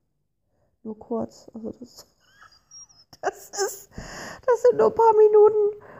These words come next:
und dann war's das auch wieder, dann ist man wieder unterwegs, dann reitet man wieder durch die Weltgeschichte und versucht da irgendwo wieder seinem Trieb zu folgen. Auch wie anstrengend, ne? Ist ja auch Stress irgendwo, ne? Ah, ich weiß es auch nicht. Naja, ich hab das mal so beobachtet, ist schon spannend, also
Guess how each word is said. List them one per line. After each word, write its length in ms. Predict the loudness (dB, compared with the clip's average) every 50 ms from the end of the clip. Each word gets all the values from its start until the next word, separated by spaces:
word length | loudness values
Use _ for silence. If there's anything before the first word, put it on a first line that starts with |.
| -16 -8
und 140 | -6 -2 0
dann 160 | 2 2 4
war's 220 | 4 4 4 4 2
das 160 | 0 2 2
auch 160 | 0 2 2
wieder, 220 | 2 2 4 4
dann 80 | 2 2
ist 100 | 0 2
man 140 | 2 2 4
wieder 160 | 4 4 4
unterwegs, 560 | 2 2 2 2 2 2 2 2 0 0 -2
dann 100 | -4 -4
reitet 300 | 0 0 0 0 2 0
man 160 | 0 0 2
wieder 140 | 2 2 2
durch 100 | 2 0
die 120 | 0 0 2
Weltgeschichte 720 | 2 0 0 0 -4 -6 -2 -2 -2 -2 0 0 0 0
und 120 | 0 2
versucht 340 | 0 0 0 0 0 0 2
da 220 | 2 4 4 4
irgendwo 280 | 2 2 0 0 2 2
wieder 320 | 2 4 4 2 2 0 -4 -12 -20 -20 -20 -20 -20 -20 -20 -20 _
seinem 300 | _ -8 -6 -6 -6 -6
Trieb 280 | -4 -4 -6 -4 -4 -4
zu 100 | -6 -4
folgen. 400 | -4 -2 0 2 2 2 0 0
Auch 80 | -2
wie 100 | -2 -4
anstrengend, 580 | -2 -2 -2 -2 -2 -6 -4 -4 -4 -4 -4 -4
ne? 200 | -6 -6 -6 -8 _ -18
Ist 140 | -16 -12 -10
ja 80 | -10 -10
auch 100 | -12 -16
Stress 320 | -16 -12 -12 -12 -12 -8
irgendwo, 380 | -8 -8 -6 -6 -6 -4 -4 -4
ne? 160 | -4 -4 -6 -10 _ _ _ _ _ _ _ _ _ _ _ _ _ _ _ _ _ _ _ _ _ _
Ah, 340 | -10 -6 -4 -4 -2 -4 -4 -6
ich 100 | -8 -10
weiß 200 | -10 -10 -8 -8
es 100 | -8 -10
auch 180 | -8 -8 -6 -6
nicht. 200 | -6 -6 -6 -6
Naja, 340 | -4 -2 -2 -2 0 -2 -2
ich 60 | -4
hab 100 | -4 -6
das 140 | -6 -4 -2
mal 160 | -2 -2 0
so 220 | 0 0 0 0 -4 -10 -20 -20 -20 -16 -6
beobachtet, 440 | -4 -2 0 2 0 0 0 0 -2
ist 80 | -2 -2
schon 220 | -4 -2 -2 -2
spannend, 420 | -4 -4 -2 0 0 0 0 0
also 440 | 0 0 0 2 2 2 2 2 0